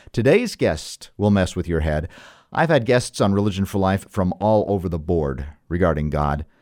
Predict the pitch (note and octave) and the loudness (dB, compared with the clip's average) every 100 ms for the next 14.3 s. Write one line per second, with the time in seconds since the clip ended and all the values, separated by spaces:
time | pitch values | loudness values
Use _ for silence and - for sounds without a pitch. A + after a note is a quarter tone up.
0 | _ _ _ D#2 E2+ G2+ F2+ F#2 F#2 F#2 | _ _ _ -4 0 2 2 0 0 -6
1 | - - _ _ _ - D2+ F2 F2+ A2 | -12 -16 _ _ _ -10 -6 -2 -2 -2
2 | - F2 - - - _ _ _ - F2 | -4 -6 -8 -20 -20 _ _ _ -6 -6
3 | E2+ F#2 F2 - - - - _ _ _ | -4 -2 -4 -4 -12 -16 -16 _ _ _
4 | - A2 A#2 - - _ - F#2 F2+ F#2+ | -2 -2 -2 -8 -16 _ -4 -4 -2 -2
5 | F2 F#2 - - - - _ _ - A#2 | -2 -4 -12 -14 -16 -16 _ _ -4 0
6 | A2+ G#2 - - - - _ - F#2 A2+ | 2 0 -2 -14 -16 -16 _ -2 2 4
7 | G#2+ G#2+ A2+ G#2+ G2+ - - - - - | 2 0 2 2 0 -10 -14 -14 -14 -4
8 | G2 G2 F#2 F2 D2+ B1 - _ _ _ | 0 0 0 -2 -4 -6 -12 _ _ _
9 | _ - - - A#2+ - E3+ E3 C3 A#2+ | _ -20 -16 -2 -2 0 -2 0 -2 0
10 | D#3+ F3 E3 E3 - - _ _ - C#3 | 0 0 -4 -6 -10 -16 _ _ 0 2
11 | C#3+ C#3 C3+ C3+ B2 C3+ D#3 C#3+ C#3 C#3 | 4 2 0 0 0 0 0 0 -2 -2
12 | D#3 D3 D#3+ - - F3+ A#3 A#3 _ D3+ | -4 -4 -6 -10 -8 -6 -4 -6 _ -4
13 | D3+ - D3 C#3 C#3 D#3 A3+ G#3 A2+ G2 | -4 0 -2 0 -2 -2 -2 0 0 0
14 | D#2 - | -4 -14